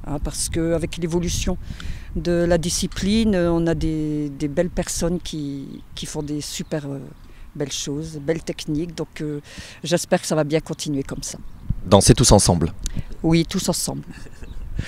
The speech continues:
Speaker 2: Eh bien, merci, hein, Antonella. Peut-être à, à l'année prochaine.
Speaker 1: Sans faute.
Speaker 2: Les personnes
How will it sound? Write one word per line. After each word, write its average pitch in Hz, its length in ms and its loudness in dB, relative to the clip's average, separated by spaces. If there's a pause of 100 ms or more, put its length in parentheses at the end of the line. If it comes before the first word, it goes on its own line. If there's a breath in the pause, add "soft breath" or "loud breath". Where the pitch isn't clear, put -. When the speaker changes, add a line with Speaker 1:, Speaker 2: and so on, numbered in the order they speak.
(240 loud breath)
Speaker 2:
Eh 117 60 0
bien, 123 140 12
merci, 160 560 6
hein, 165 180 6
Antonella. 143 560 6 (240 loud breath)
Peut-être - 340 2
à, 95 340 10
à 101 120 6
l'année 107 220 4
prochaine. 170 600 6 (460)
Speaker 1:
Sans - 180 -4
faute. - 420 -10 (520)
Speaker 2:
Les 180 320 -4
personnes 131 800 4